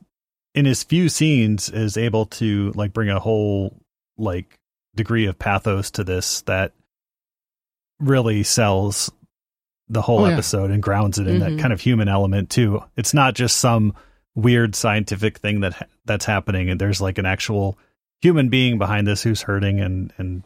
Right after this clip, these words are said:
Speaker 2: Mm-hmm.
Speaker 1: you know, driving this whole
Speaker 3: Right.
Speaker 1: thing.
Speaker 3: I
Speaker 2: Mm.
Speaker 3: love that they gave him that reason for doing it.
Speaker 2: Mm-hmm.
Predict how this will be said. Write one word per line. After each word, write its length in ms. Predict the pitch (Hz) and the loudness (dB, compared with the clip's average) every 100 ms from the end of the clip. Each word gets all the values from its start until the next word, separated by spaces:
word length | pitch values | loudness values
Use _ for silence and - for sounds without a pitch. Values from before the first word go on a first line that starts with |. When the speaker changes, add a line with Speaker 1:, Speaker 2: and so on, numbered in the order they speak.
| - | -4
Speaker 2:
Mm-hmm. 280 | 117 113 151 170 _ - | 0 2 0 -2 _ -6
Speaker 1:
you 60 | 101 | -2
know, 80 | 95 | 0
driving 380 | 101 107 101 | 2 2 0
this 160 | 95 - | -2 -2
whole 100 | - | -2
Speaker 3:
Right. 80 | 139 | 0
Speaker 1:
thing. 200 | 104 101 - _ _ _ _ _ _ _ - | 0 -2 -6 _ _ _ _ _ _ _ -2
Speaker 3:
I 60 | 208 | 0
Speaker 2:
Mm. 80 | 180 | 2
Speaker 3:
love 280 | 180 180 180 | 2 0 -2
that 140 | 165 | -6
they 120 | 156 156 | -4 -4
gave 300 | 160 156 165 | -2 -2 -2
him 200 | 151 147 | -2 -2
that 220 | 143 - _ _ _ - _ - 151 _ _ | -4 -6 _ _ _ -20 _ -18 -18 _ _
reason 540 | - 156 156 156 143 143 | -10 -4 -2 -2 -6 -6
for 120 | 180 | -4
doing 260 | 160 151 - | -2 -2 -4
it. 160 | - _ _ _ - | -12 _ _ _ 0
Speaker 2:
Mm-hmm. 220 | 131 143 | 4 4